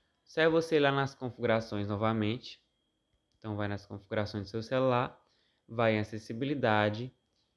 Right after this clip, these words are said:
interação e habilidade manual e desativa o menu assistente. Pronto, a bolinha saiu aí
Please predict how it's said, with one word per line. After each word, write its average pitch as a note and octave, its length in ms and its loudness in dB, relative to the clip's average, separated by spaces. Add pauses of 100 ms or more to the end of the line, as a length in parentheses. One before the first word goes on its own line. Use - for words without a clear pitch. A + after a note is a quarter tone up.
(680)
interação C#3 680 2
e A#2 40 2
habilidade A2 500 2
manual A#2+ 880 2
e C3+ 100 -4
desativa B2 640 0
o A#2 40 -2
menu A#2 240 -2
assistente. G2 680 -8 (360)
Pronto, C#3 420 -2 (320)
a C3 140 0
bolinha B2+ 340 6
saiu B2+ 340 2
aí A2+ 360 0